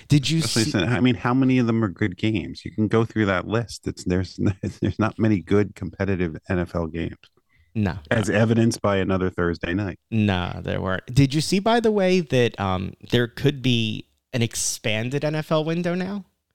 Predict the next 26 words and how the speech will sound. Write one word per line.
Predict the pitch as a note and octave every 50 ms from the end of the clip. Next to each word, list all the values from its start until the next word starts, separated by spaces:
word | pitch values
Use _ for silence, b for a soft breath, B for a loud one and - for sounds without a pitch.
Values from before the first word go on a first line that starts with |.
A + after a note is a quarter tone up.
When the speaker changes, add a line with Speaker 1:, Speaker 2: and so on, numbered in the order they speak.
| _ _ _ _ _ _ _ _ _ _ _ _ _ _ _ _ _ _ _ _ _ _ -
Speaker 2:
What | F#2+ F#2
do | F#2+ G2
you |
mean? | G2+ G#2 F#2 - - - _ _ _ _ -
Speaker 1:
They | B2 C#3 D3
Speaker 2:
I |
know | D3 C#3
Speaker 1:
wanna | - A#2+ A#2 A2+
Speaker 2:
that | A2 F#2+
they're | - A#2 A2 G2+
another, | - A2+ A2+ A#2 A2 G2+
considering | - B2 G#2+ - A#2+ A2 A2 G2+
another | G2+ G2+ G#2 G2+ G2 F2+
international | - G2+ F#2+ F2 E2 E2+ G#2 C3 C#3 - - E3 D3 D3
game, | - D2+ D2 D2 E2 F#2
but | F2+ F2+ F#2+
Speaker 1:
Which | C3+ C#3 - - -
would | C#3 C#3 C3 A#2+
basically | G#2 B2+ C#3 C#3+ C3 - D3 C3 - B2+ B2 A#2+ A2
mean | A2 G#2+ A2 A2 A2+ A2+ A2+ A2 G#2 G2+ -
if | A2+ G#2 -
they | - G#2+ G#2+
had | G2+ A2+ A2 G#2+ G2+ G#2+
an | G#2 G#2
internet, | A#2 B2+ C3 C3+ - -
so | - - D3+ C#3+ C3 B2